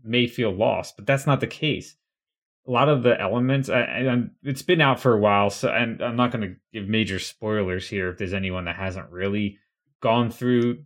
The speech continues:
the story and is thinking about playing Destiny two for the first time, um, as their Destiny experience, uh, there's a lot of hints to things that happened in Destiny one, and they almost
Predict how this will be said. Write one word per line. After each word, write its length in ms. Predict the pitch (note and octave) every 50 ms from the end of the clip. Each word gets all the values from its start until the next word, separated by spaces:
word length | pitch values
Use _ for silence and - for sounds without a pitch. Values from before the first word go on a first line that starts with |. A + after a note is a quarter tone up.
| _ -
the 60 | A#2
story 560 | - - - C3+ C3 B2+ C3 C3 B2+ B2 D2
and 100 | G2+ G#2
is 140 | G2+ G2 -
thinking 340 | - B2 B2 A#2+ B2 G#2+ G2
about 540 | F#2+ F2 F2 - G#2 G2+ A2+ A2+ G#2+ - - _ _ _ _ _ _ _ _ _ _
playing 280 | - - C3 C3+ D3+ D3+
Destiny 320 | D3 D3+ D3 - E3 D#3
two 400 | C3+ - D#3+ D#3 D#3 D#3+ D#3+ D#3+ D3+ -
for 80 | - D3
the 60 | C#3+
first 260 | C#3+ D3+ D3 D3 D3
time, 460 | - C#3+ C#3 D3 D3 D3 D3 - - -
um, 460 | - B2+ A#2+ A2+ A2+ A2 A2 A2+ - _ _ _ _ _ _ _ -
as 280 | B2 A#2+ A#2 A#2 A2 G2+
their 120 | A#2+ A2
Destiny 420 | G2+ F#2 B2+ A2 - - C3 A#2 G#2+
experience, 640 | G2 - - - - A#2 A#2 B2+ C3 C3+ C3+ - _ _ _ _ _ _ _ _ _ _ -
uh, 240 | G#2+ G#2+ A2 A2+ G#2 - - - - _ -
there's 180 | B2+ C3 C3 D#3+
a 60 | D3
lot 280 | B2+ A2 A#2 B2 B2+
of 80 | A#2 G#2
hints 440 | - G#2 C3+ C3 A#2+ F#2+ - - - -
to 200 | - A#2+ G#2+ G2+
things 520 | G2 - - A2 G#2 G2+ G2 F#2+ F#2+ F#2+ -
that 120 | A2+ G2 -
happened 340 | G#2+ G2+ F#2+ - G2+ G2
in 80 | F#2+ F2+
Destiny 320 | G2 F#2+ F#2+ - - G2
one, 280 | F#2 F#2+ G2+ G2+ G2 G2 -
and 100 | A2 A2 A2 A2
they 80 | A#2
almost 640 | B2 C#3 F3+ G3+ G#3 F3+ C3+ A#2 - - - - -